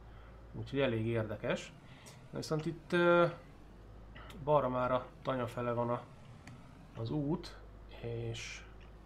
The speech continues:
és egyből itt van egy négyes föld, ami ugyancsak, ö,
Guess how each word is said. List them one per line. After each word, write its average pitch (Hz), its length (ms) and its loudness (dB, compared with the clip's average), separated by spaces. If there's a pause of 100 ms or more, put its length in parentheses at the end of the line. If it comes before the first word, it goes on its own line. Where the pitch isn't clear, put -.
(3750)
és - 120 -6
egyből 160 260 4
itt 135 120 0
van 151 140 8
egy 127 140 4
négyes 117 480 2
föld, 120 440 2
ami 127 180 2
ugyancsak, 110 760 0
ö, 113 220 2